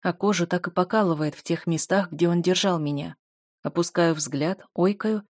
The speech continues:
и тут же натягиваю на себя одеяло до подбородка. Вот дура-то! Я же спать легла в коротком топе, уверенная, что ко мне в комнату никто не зайдёт. Ведь я же заперла её. «Вы как здесь оказались?»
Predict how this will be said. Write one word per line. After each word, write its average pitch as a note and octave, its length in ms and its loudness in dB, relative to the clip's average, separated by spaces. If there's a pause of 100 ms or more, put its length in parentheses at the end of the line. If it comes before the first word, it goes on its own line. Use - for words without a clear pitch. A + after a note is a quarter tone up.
и G3 140 -2
тут A3+ 220 0
же G#3+ 100 2
натягиваю G3+ 580 2
на F#3 100 2
себя E3+ 340 2
одеяло D3 420 0
до E3+ 100 -2
подбородка. D#3 760 -4 (420)
Вот G3 380 4
дура-то! E3 560 2 (260)
Я A3+ 160 2
же A3+ 120 2
спать C4 280 4
легла F3+ 240 4
в - 80 -4
коротком B3+ 460 4
топе, F3 440 0
уверенная, G#3+ 500 4
что G3 160 -4
ко G#3 100 0
мне G#3 160 4
в G3+ 100 -8
комнату A3+ 380 4
никто A3 260 2
не G#3+ 140 4
зайдёт. G3 560 0 (340)
Ведь E3+ 240 -2
я E3+ 140 2
же D#3+ 100 0
заперла G#3 540 2
её. D#3 400 0 (800)
«Вы A#3+ 160 2
как C#4 240 6
здесь A#3+ 340 4
оказались?» B3 680 4